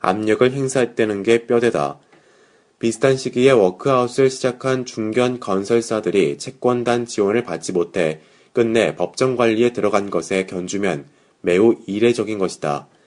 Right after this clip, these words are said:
성 전 회장이 당시 금감원을 담당하는 국회 정무위원회 소속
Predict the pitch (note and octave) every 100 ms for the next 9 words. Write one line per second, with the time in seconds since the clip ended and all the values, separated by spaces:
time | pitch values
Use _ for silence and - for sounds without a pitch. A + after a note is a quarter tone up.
0 | _ _ _ _ _ - C#3+ C3+ C#3 C#3
1 | C#3 C3 A#2+ C#3 C#3 G#2+ G#2+ B2+ - A2
2 | A2+ C3 B2 A#2+ C3 G#2+ G2+ G#2 G2 A#2
3 | F#2+ D2+ - - - A#2+ A#2 G2+ G#2+ A2+
4 | F#2 G#2+ F#2+ C#2+ - A#2+ C3 C3